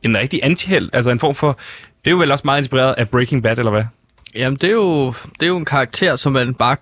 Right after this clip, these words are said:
Speaker 2: kun må respektere. Altså, at de vil gå rigtig langt for det, som de elsker,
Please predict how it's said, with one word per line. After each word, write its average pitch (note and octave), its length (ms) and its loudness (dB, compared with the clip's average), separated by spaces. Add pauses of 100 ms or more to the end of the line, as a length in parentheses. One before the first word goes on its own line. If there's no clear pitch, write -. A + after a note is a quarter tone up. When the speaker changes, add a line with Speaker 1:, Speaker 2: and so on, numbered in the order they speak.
Speaker 2:
kun E3 260 2
må D3+ 260 2
respektere. A#2 720 -2 (560)
Altså, A#2 240 -2 (200)
at - 180 -4
de D3 80 2
vil C#3 100 2
gå C3 200 2
rigtig C#3 360 -2
langt B2 240 -2
for C3+ 120 -2
det, B2 240 0
som C3 180 -2
de - 220 -2
elsker, A#2+ 360 -2